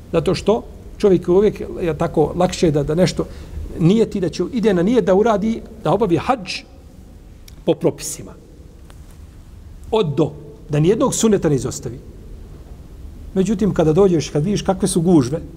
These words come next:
i da ima suneta koje ne možeš nikako, ili mogao bi ih, a, a,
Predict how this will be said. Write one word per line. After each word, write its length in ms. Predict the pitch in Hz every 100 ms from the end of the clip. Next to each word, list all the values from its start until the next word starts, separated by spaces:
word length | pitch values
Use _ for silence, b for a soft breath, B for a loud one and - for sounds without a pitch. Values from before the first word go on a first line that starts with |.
| -
i 60 | -
da 80 | 160
ima 220 | 190 175
suneta 400 | - 196 175 160
koje 180 | 175 165
ne 60 |
možeš 220 | 180 180
nikako, 540 | 190 226 - 127 - 147 B B
ili 180 | 180 180
mogao 300 | 196 190 185
bi 200 | 185 180
ih, 140 | 151 B B B -
a, 100 |
a, 120 | 165